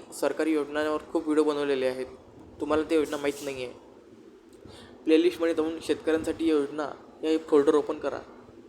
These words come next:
त्यामध्ये आतापर्यंत सर्व, त्याच्यामध्ये सर्व सिलेंडरची योजना झाल्या, घरकुल योजना झाल्या, ठीक आहे, त्याचबरोबर अन्नपूर्णा योजना झाल्या,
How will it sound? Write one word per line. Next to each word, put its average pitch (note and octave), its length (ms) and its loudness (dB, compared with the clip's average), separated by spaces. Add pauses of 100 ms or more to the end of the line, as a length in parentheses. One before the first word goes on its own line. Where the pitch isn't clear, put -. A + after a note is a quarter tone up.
(300)
त्यामध्ये E3 300 0
आतापर्यंत E3+ 400 -4
सर्व, F3 440 -4
त्याच्यामध्ये E3 640 -4
सर्व E3+ 140 0
सिलेंडरची D#3 580 -2
योजना D3 220 -4
झाल्या, C#3+ 220 -4
घरकुल C#3+ 320 -4
योजना D3 260 0
झाल्या, C3+ 240 -4 (580)
ठीक E3 160 -4
आहे, D#3+ 80 -4 (680)
त्याचबरोबर D#3+ 380 -4 (140)
अन्नपूर्णा D#3 500 -8
योजना D3 240 -8
झाल्या, C3 220 -8